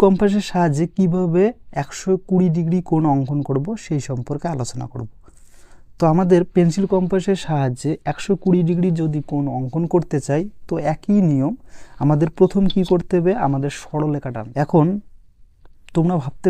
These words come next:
পারো যে আমরা যে এই সরলরেখাটা টানবো, এটা কত সেমি নিয়ে টানবো? তো এখানে যেহেতু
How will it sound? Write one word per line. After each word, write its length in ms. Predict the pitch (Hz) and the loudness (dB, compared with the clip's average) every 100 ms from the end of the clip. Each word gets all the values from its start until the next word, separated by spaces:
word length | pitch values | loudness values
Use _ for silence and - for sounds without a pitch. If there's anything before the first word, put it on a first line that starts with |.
| 160 | 2
পারো 160 | 131 127 156 | 2 0 0
যে 60 | 156 | 0
আমরা 140 | 160 170 | 0 0
যে 60 | 175 170 | 2 2
এই 60 | - | 0
সরলরেখাটা 500 | 143 151 160 175 165 170 | -2 0 -2 -4 -6 -4
টানবো, 240 | 175 180 185 | -4 -4 -4
এটা 120 | 185 - | -6 -4
কত 140 | 185 185 180 | -6 -4 -10
সেমি 260 | - 185 180 160 | -6 -2 2 2
নিয়ে 140 | 127 120 - | 0 -4 -8
টানবো? 280 | 120 110 110 - - - - - | -6 -6 -8 -14 -20 -20 -20 -2
তো 40 | 160 | 0
এখানে 240 | 151 180 190 160 | 0 0 0 2
যেহেতু 240 | 180 | 2